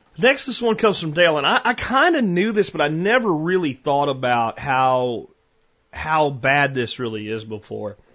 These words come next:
And it's gonna be about something that a lot of you think is wrong and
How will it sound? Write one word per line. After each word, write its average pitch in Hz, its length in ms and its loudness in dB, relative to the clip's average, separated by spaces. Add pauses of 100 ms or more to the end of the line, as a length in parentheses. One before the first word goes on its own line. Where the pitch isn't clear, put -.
(1120)
And 165 160 0
it's 175 100 0
gonna 247 220 2
be 311 100 2
about 196 240 4
something 175 380 -4
that 151 60 -2
a 143 40 0
lot 143 300 0
of 151 40 -6
you 139 140 -8
think 131 320 -8
is 101 220 -8
wrong 127 580 -6
and 101 220 -12